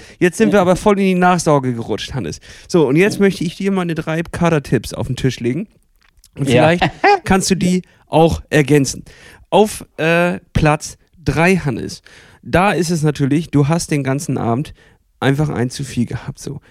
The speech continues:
Speaker 1: Nicht jetzt dramatisch, aber du hast auf jeden Fall was getrunken und ich finde, man merkt am Abend schon immer, ähm, ob es am nächsten Tag Kopfschmerzen machen wird oder nicht. So.
Speaker 2: Ja, das, ja, okay. Jetzt,
Speaker 1: Jetzt
Speaker 2: aber das ist ja, sag,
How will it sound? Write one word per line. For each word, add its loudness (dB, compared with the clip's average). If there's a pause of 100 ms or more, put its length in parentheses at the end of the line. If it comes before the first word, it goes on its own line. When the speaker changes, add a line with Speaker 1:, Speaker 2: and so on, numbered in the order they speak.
(100)
Speaker 1:
Nicht 0
jetzt -6 (120)
dramatisch, -4 (100)
aber -2
du -2
hast -2
auf -4
jeden 0
Fall 0
was -2
getrunken -6
und -4 (100)
ich -6
finde, -2
man 0
merkt 0
am -8
Abend -4
schon -4
immer, 0 (640)
ähm, 2
ob -2
es 0
am -6
nächsten -4
Tag -6
Kopfschmerzen -4
machen -4
wird 2
oder -2
nicht. -8 (880)
So. -8 (240)
Speaker 2:
Ja, 0
das, -8
ja, -6
okay. 0
Jetzt, -12
Speaker 1:
Jetzt 2
Speaker 2:
aber 2
das 0
ist -4
ja, -2 (500)
sag, 0